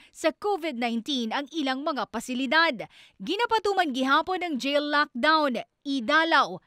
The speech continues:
ingon man mga hearing, pinaagi sa video conferencing.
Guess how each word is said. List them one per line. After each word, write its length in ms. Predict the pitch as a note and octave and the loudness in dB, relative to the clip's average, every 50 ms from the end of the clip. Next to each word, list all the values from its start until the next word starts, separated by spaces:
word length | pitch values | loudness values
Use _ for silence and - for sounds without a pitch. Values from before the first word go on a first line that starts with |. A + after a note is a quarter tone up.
| _ _ | _ _
ingon 320 | A#3+ B3 A3 A#3 A#3 A3+ | -8 -6 -4 -2 -2 -2
man 240 | A#3 C4+ C#4 B3+ A#3+ | 0 -2 -2 0 -2
mga 240 | A#3+ A#3 A3+ A3+ A3+ | -2 -2 -2 -4 -2
hearing, 400 | E4+ G4 G4+ E4+ D#4+ D4+ D4+ C#4 - _ _ _ - | -2 0 0 0 0 -2 -2 -4 -6 _ _ _ -4
pinaagi 560 | G4+ G4+ G4+ E4+ D4+ D#4+ D#4 C#4 E4 E4 - | -2 0 2 2 2 2 2 0 -2 -4 -4
sa 160 | - G#4 G4 | -2 -2 -2
video 480 | D#4 C#4 D4+ D4 A3+ A3+ C#4+ D4+ C#4+ - | -2 -2 -4 -4 -2 -2 -2 -2 -2 0
conferencing. 960 | - B3 A#3 A#3 - C4 C4+ B3+ B3 B3 - - D4+ C#4+ C4+ A#3+ E3+ - | 0 0 0 0 -2 -4 -4 -4 -2 -4 -4 -2 -2 -2 -2 -2 -6 -10